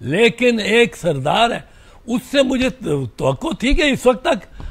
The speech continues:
अ, चार, प-, पांच आदमी प-, अ, अ, इधर क्वार्टर गार्ड में बना के, अ,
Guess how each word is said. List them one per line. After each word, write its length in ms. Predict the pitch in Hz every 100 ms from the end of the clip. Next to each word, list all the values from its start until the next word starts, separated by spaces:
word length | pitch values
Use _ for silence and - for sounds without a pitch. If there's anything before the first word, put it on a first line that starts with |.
| -
अ, 180 | 151 131
चार, 340 | - 151 196
प-, 500 | 180 233 202 196 151
पांच 300 | 175 170 226
आदमी 340 | 196 165 180 262
प-, 280 | - 180 - - - -
अ, 120 | 139 143 135 131 123 123 - - - -
अ, 300 | 131 117 113 - 190
इधर 280 | 185 240
क्वार्टर 380 | 190 196 226 269
गार्ड 380 | 262 247 208 190
में 280 | 175 135 120 - _ -
बना 360 | 127 170 180 202
के, 360 | 220 226 180
अ, 120 | 175